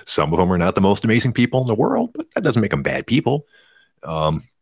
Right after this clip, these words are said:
and, so, and Sly spoke, he, he fears, uh, the, uh, his family fears the Michigan militia. You probably should. <laughs> Um, I don't know.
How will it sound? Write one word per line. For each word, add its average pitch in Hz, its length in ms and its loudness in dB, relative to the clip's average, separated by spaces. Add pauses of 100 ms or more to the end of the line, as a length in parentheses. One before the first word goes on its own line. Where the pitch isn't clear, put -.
(220)
and, - 100 -8
so, - 100 0
and 92 140 0
Sly 95 200 2
spoke, 90 260 0
he, 80 160 0 (120)
he 85 240 0
fears, 85 480 0
uh, 73 320 0 (140)
the, 76 400 -6
uh, 69 220 -4 (500)
his 82 160 -2
family 80 260 0
fears 76 380 0
the 76 120 -2
Michigan 71 480 -2
militia. 78 440 -4 (460)
You 151 120 2
probably 277 380 2
should. 262 420 2 (100)
<laughs> - 0 - (540)
Um, 117 320 2 (420)
I 185 100 0
don't 175 120 2
know. 98 200 2